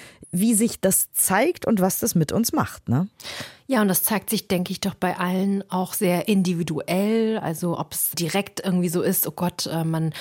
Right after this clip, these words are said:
Speaker 2: fühlt sich sehr, sehr minderwertig und schlecht, also als Gefühl, ähm, vielleicht auch Neid, Ungerechtigkeitsempfinden oder so direkt schon in dieser ekelhaften Missgunst ist, boah, ey, dem gönn ich das mal gar nicht. Oder auch so Wutgedanken schon so direkt. Also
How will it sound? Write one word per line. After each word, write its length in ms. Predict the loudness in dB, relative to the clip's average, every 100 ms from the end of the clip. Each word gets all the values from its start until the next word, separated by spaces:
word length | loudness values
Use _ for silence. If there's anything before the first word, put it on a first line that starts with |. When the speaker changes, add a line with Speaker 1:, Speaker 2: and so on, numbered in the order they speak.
| -8 0
Speaker 2:
fühlt 220 | 4 4
sich 160 | 2
sehr, 140 | 2 2
sehr 180 | 4 6
minderwertig 760 | 6 6 4 4 2 2 0
und 160 | -2 -2
schlecht, 460 | 0 0 0 -2
also 220 | -2 -2
als 180 | -4 -4
Gefühl, 580 | -4 -6 -2 2 4 2 -2 -12 -6 0
ähm, 240 | 2 2
vielleicht 240 | -2 -6 -6
auch 100 | -2
Neid, 580 | 0 0 2 0 -2 0
Ungerechtigkeitsempfinden 1200 | 2 4 2 0 -2 -2 -4 -4 -4 -2 0 2
oder 140 | 0 0
so 220 | -2 -2
direkt 340 | 0 0 2
schon 100 | 0
in 80 | 2
dieser 220 | 2 2
ekelhaften 500 | 0 0 0 4 6
Missgunst 440 | 6 4 2 0 0
ist, 300 | -4 -4 -6
boah, 180 | -6 -4
ey, 160 | -8 -8
dem 280 | -8 -6 0
gönn 140 | 2
ich 100 | 2
das 180 | 0 0
mal 120 | 0
gar 300 | 0 0 2
nicht. 260 | 4 2 2
Oder 160 | 0
auch 60 | 0
so 420 | 0 0 0 2
Wutgedanken 540 | 2 2 2 2 2 0
schon 220 | 2 2
so 80 | 0
direkt. 320 | 0 -2 0
Also 160 | 0